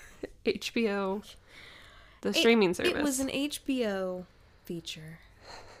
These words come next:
Speaker 2: I guess.
Speaker 1: Yeah.
Speaker 2: Yeah. Okay.
Speaker 1: So.
Speaker 2: Cool.
Speaker 1: That's what we'll be talking about.
Speaker 2: Cool.
Speaker 1: Also, we're back. Happy twenty twenty-two.
Speaker 2: Ooh.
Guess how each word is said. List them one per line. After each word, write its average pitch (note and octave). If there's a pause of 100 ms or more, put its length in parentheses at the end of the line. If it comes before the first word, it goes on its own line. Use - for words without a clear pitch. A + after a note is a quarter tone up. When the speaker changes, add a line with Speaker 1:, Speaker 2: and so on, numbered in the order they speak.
(240)
Speaker 2:
I F3+
guess. - (260)
Speaker 1:
Yeah. - (1120)
Speaker 2:
Yeah. - (840)
Okay. -
Speaker 1:
So. - (580)
Speaker 2:
Cool. C#4+ (260)
Speaker 1:
That's G#3
what A3
we'll A3+
be A#3+
talking C#4
about. - (300)
Speaker 2:
Cool. A#4+ (500)
Speaker 1:
Also, A#3
we're C4
back. C#4+
Happy A3+
twenty B3+
twenty-two. C4
Speaker 2:
Ooh. F4